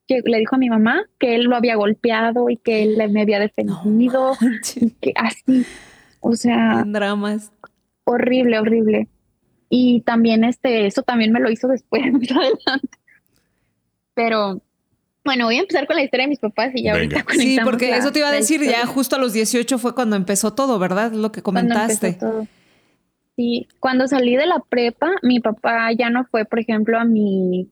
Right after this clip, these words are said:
Speaker 1: a mi acto académico. Este, ya no fue a lo de que, no sé, el último día que te llevan globos,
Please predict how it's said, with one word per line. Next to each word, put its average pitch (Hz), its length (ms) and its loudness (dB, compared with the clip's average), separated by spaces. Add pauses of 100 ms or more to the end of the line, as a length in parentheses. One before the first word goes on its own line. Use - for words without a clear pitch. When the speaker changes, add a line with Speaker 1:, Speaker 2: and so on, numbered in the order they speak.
(180)
Speaker 1:
a 202 100 0
mi 208 140 2
acto 214 220 -2
académico. 240 640 -2 (680)
Este, 214 400 -4
ya 214 140 0
no 220 140 0
fue 226 280 0
a 220 220 0
lo 196 140 -4
de 190 160 -6
que, 104 340 -10
no 208 140 2
sé, 226 120 0
el 220 80 2
último 226 340 0
día 202 300 2
que 214 120 -2
te 202 120 -2
llevan 202 280 0
globos, - 460 -2